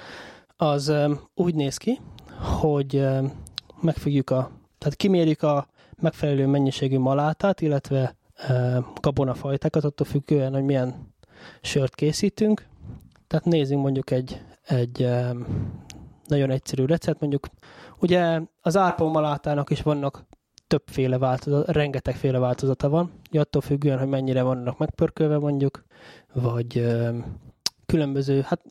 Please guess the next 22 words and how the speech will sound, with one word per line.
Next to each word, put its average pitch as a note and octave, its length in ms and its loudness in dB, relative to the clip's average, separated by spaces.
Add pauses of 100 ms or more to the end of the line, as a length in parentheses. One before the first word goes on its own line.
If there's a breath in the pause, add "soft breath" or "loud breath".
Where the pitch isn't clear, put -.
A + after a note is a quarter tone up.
(120)
majdnem D3+ 420 0
régió-, C#3 500 2 (220)
régióra D3+ 580 4
jellemző C3+ 500 2
variánsai C3 680 2
is B2+ 140 -2
megtalálhatóak. C3+ 840 0 (640 loud breath)
Illetve D#3+ 580 2
a D3+ 160 0
stout, - 800 -2
például C#3 380 2
ott, - 280 -2
ott - 200 -4
nem D3+ 160 2
is C3+ 120 -4
malátát D#3+ 520 0
adnak F3+ 240 -2
hozzá, E3 140 2
hanem E3+ 160 2
csak - 200 -4
az D#3 120 0
árpát, D#3+ 680 0